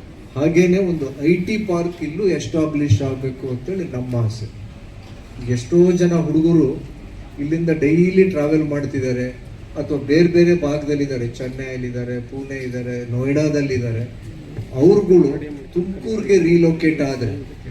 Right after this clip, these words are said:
ಹಾಗೇನೆ ಬೇರೆಯವರು ಇಲ್ಲಿ ಬಂದ್ರೆ ತುಮಕೂರು overall ಡೆವಲಪ್ಮೆಂಟ್ ಆಗ್ತದೆ.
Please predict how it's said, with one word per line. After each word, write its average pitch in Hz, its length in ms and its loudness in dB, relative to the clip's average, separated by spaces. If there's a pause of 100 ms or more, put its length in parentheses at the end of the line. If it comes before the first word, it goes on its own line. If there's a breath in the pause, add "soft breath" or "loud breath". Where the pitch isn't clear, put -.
(240)
ಹಾಗೇನೆ 151 300 0
ಬೇರೆಯವರು 190 680 8
ಇಲ್ಲಿ 156 360 4
ಬಂದ್ರೆ 127 380 -2
ತುಮಕೂರು 185 760 -2
overall 160 560 4
ಡೆವಲಪ್ಮೆಂಟ್ 143 640 2
ಆಗ್ತದೆ. 107 680 -2